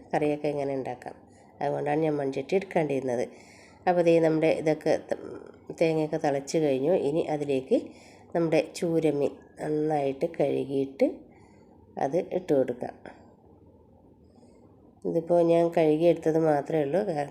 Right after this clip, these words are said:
കട്ട് ചെയ്തിട്ടൊക്കെ കടയിൽ നിന്ന് തന്നെ കൊണ്ടുവന്നതാണ്. അപ്പോൾ അതുകൊണ്ട് അതിൻ്റെ പണിയൊന്നും ഉണ്ടായില്ല. അപ്പോൾ ഇട്ട് മീനൊക്കെ ഇട്ട് കൊടുത്തിട്ട് നമുക്കതൊന്ന് ഒന്ന് നന്നായിട്ടൊന്ന്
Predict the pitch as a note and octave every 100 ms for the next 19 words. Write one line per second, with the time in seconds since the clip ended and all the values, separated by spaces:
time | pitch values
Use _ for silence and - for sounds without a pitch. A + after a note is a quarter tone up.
0 | - C#3+ - F#3 E3 D#3+ C#3+ C#3+ G#3+ -
1 | - - _ _ - - - - - -
2 | - F#3+ E3+ E3 D#3+ D#3 D#3 D3 D3 C#3+
3 | C#3 C#3 C3 A#3+ - - D3+ D3 D3 D3+
4 | D3 G3 G3+ D#3 C#3+ C#3+ C3+ C3 B2+ F3+
5 | C#4+ - - - - - - - - -
6 | - - - - - - - - - -
7 | - - - - - - - - - -
8 | - A3 D#4+ E4 - - E3+ E3+ E3+ E3+
9 | E3 E3 D#3 D#3 D3+ D3 D#3 F3+ D3+ D3+
10 | D3 C#3+ F3+ - - _ _ _ - _
11 | _ _ - _ - - G3+ F#3+ F3+ A3
12 | G3+ F3 F3 E3 E3 D#3